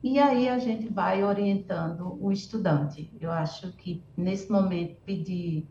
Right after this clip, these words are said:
um, um socorro, né, eu acho que é muito importante.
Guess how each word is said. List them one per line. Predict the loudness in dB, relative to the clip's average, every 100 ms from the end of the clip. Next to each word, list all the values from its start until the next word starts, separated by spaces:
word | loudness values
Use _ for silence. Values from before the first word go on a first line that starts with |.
| -16 -20 -20 -20 -20 -20 -20 -20 -4
um, | 0 2 2 -2
um |
socorro, | 0 4 4 4 8 8 8 4 -4 -12 -20 -8
né, | -4 0 0
eu | 0
acho | -2 -4
que | -4
é |
muito | -4 -2
importante. | -2 -2 -4 -4 -4 -4